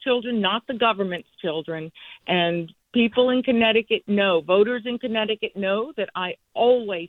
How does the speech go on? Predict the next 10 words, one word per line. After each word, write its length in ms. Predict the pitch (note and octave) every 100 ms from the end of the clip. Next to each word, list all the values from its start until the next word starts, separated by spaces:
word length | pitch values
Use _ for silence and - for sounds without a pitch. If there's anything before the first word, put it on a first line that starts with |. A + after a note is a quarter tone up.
| _ -
stand 340 | G3 F#3+ F#3
with 180 | E3 E3 -
parents 420 | A3 A3 C#4 G4+ _ _ - _ _
and 220 | F3+ E3+
their 220 | D#3+ G3+ A#3
right 320 | G#3 G#3+ A#3+ _
to 100 | -
raise 340 | D3+ F3 G#3+ G#3+
their 140 | G#3+ G3+
children. 580 | - E3 D3 C#3 D3